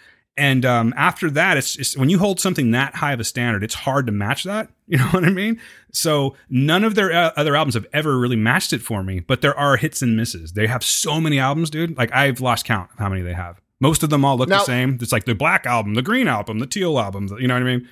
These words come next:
Speaker 1: But, um, the Red Album is another one. But that, I would have to say that Weezer, I don't wanna say peaked on the first album, but in my opinion, I think they peaked.
Speaker 2: What is there? Is there another hit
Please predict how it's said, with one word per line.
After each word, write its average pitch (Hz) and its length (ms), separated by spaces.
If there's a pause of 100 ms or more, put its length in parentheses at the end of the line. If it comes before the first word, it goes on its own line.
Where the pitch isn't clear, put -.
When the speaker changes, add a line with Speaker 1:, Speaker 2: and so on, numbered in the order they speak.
(320)
Speaker 1:
But, 113 240
um, 101 240
the 113 100
Red 175 200
Album 95 280
is 90 100
another 98 260
one. 92 160 (320)
But 117 320
that, 139 340
I 147 80
would 156 100
have 151 120
to 139 40
say 127 200
that 117 240
Weezer, 117 500 (1200)
I 160 120
don't 170 100
wanna 151 140
say 120 180
peaked 151 400
on 147 140
the 156 80
first 156 280
album, 160 380
but 123 100
in 101 160
my 120 260
opinion, 95 360
I 92 60
think 95 180
they - 80
peaked. - 300 (580)
Speaker 2:
What 226 220
is 285 80
there? 262 240
Is 180 140
there 262 140
another 180 520 (500)
hit 175 300